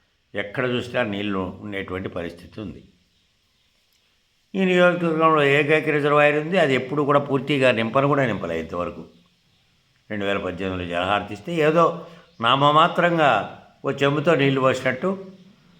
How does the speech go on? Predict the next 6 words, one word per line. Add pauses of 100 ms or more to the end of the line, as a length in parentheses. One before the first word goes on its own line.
(200)
ఆ
మారాల
రిజర్వాయర్లోకి (880)
ఒక
వారం
రోజులు